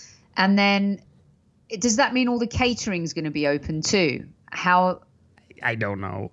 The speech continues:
Speaker 2: I, I don't,
Speaker 1: Yeah,
Speaker 2: I mean, we haven't, we
Speaker 1: because
Speaker 2: really
Speaker 1: the
Speaker 2: haven't been
Speaker 1: lo-,
Speaker 2: told on the,
Speaker 1: the
Speaker 2: on a whole
Speaker 1: local
Speaker 2: bunch of that.
Speaker 1: businesses, it's gonna be amazing just to have five thousand people on their way to their game, buying a coffee or stopping for lunch or
Speaker 2: Mm-hmm.
Speaker 1: doing something. And then, of course, you've got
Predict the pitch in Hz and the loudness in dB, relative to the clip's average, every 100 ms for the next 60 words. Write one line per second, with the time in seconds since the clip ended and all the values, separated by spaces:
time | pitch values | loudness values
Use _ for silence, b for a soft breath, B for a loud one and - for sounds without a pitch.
0 | - 139 139 131 139 123 175 170 160 143 | 0 0 4 6 8 6 6 4 2 6
1 | 151 151 139 156 165 156 151 156 131 131 | 8 8 8 6 8 8 10 8 8 8
2 | 127 127 113 - 113 107 98 101 233 240 | 8 6 4 4 4 4 0 0 2 2
3 | 277 - 247 214 220 208 196 - 170 170 | 2 0 0 2 0 0 -2 -2 -2 -4
4 | - - - 175 170 160 151 151 151 147 | -4 -6 -4 -4 -2 -2 0 0 0 -2
5 | 143 190 208 185 - 180 170 175 165 160 | -2 0 0 0 2 0 2 0 -2 -2
6 | 156 170 160 160 - 160 156 156 156 160 | -4 -4 -2 -4 -2 0 2 2 2 0
7 | 156 147 143 143 139 151 156 156 151 165 | 0 0 0 -2 0 2 2 0 -2 -2
8 | 156 - 139 131 143 B B - - 170 | -2 -4 -6 -4 -6 B B -2 2 2
9 | 175 160 165 160 151 143 - 117 110 110 | 2 0 0 2 0 -2 -2 2 4 6
10 | 170 165 160 160 151 151 160 - 143 147 | 4 2 0 0 -2 -4 -4 -4 -4 -2
11 | 151 147 - 170 151 - 147 135 156 147 | -2 -4 -2 0 0 -2 -4 2 4 4